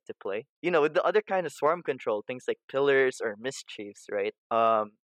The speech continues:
Swarm just generally doesn't have very good defensive cards, even if you use the neutrals. So, <sighs> Swarm itself is just not built for, uh, controlling the board. And it's, it's just really hard. Not, not that it's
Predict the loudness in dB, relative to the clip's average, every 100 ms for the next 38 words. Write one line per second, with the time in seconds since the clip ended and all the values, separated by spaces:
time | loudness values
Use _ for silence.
0 | _ -8 0 0 -2 -10 -4 -2 0 -2
1 | -2 -4 -6 -2 -2 -2 -2 0 0 -4
2 | -8 -8 -8 -8 -8 -14 -6 -6 -6 -10
3 | -8 -4 -4 -4 -4 -6 -6 -8 -12 -12
4 | -10 -8 -4 -6 -6 0 2 2 -2 _
5 | _ _ _ _ _ -18 -16 -16 -14 -2
6 | 0 0 -2 0 0 0 -8 -10 -14 -8
7 | -2 -2 -2 -2 -2 -2 -6 -2 2 2
8 | 0 -4 -6 -4 -4 -6 -8 -6 -8 -8
9 | _ -20 -18 -18 -20 -12 -10 -6 -6 2
10 | 2 2 0 2 2 0 0 -2 0 0
11 | 0 0 0 -2 -8